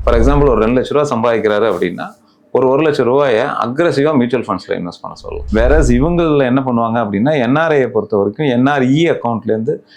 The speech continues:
நீங்க ஒரு மியூச்சுவல் ஃபண்ட்ஸ் இன்வெஸ்ட்மெண்ட்ல withdraw, இன்வெஸ்ட் பண்றீங்க அப்படின்னா, இன்னைக்கு இருக்கிற கரண்ட் ரூல் சொல்றேன். ஒரு, நீங்க எப்பவுமே நம்ம எல்லார்ட்டையும் என்ன சொல்றதுன்னா, ஒரு, நீங்க உங்களோட கோலை அச்சீவ் பண்றதுக்கு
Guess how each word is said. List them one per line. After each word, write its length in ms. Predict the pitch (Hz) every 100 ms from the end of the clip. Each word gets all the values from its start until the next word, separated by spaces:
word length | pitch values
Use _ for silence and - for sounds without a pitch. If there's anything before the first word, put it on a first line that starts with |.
| _
நீங்க 320 | - 123 113 110
ஒரு 200 | 104 104
மியூச்சுவல் 320 | 127 143 113
ஃபண்ட்ஸ் 300 | 113 - 113
இன்வெஸ்ட்மெண்ட்ல 480 | 123 - 117 95 92
withdraw, 440 | 87 95 117 117 - -
இன்வெஸ்ட் 340 | 107 123 -
பண்றீங்க 300 | 110 107 107
அப்படின்னா, 260 | 113 98 120
இன்னைக்கு 340 | 139 113 110
இருக்கிற 180 | 101 123
கரண்ட் 320 | - 110 143
ரூல் 180 | 123 127
சொல்றேன். 440 | 135 101 90 113 -
ஒரு, 260 | 127 123 120
நீங்க 220 | 120 117
எப்பவுமே 340 | 110 110 160 156
நம்ம 160 | 120
எல்லார்ட்டையும் 300 | 104 117 117
என்ன 200 | 123 110 104
சொல்றதுன்னா, 380 | 104 104 113 120
ஒரு, 180 | 98
நீங்க 220 | 95 104 98
உங்களோட 540 | 98 95 104 104 104
கோலை 320 | 117 147 143
அச்சீவ் 220 | - 131
பண்றதுக்கு 680 | 113 104 95 110 101 101 92